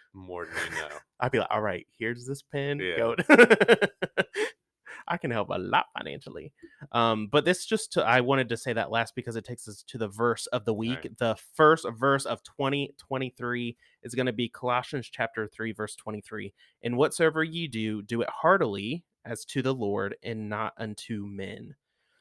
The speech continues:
Speaker 2: So just remembering everything we do needs to be for the glory of God.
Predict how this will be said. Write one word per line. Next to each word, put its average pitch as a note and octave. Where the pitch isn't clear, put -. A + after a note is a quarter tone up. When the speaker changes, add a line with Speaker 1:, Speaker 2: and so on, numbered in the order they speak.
Speaker 2:
So B2+
just D#3
remembering D3
everything C#3+
we D#3+
do A2+
needs A2
to -
be G#2+
for -
the G2+
glory G#2
of A2
God. F#2+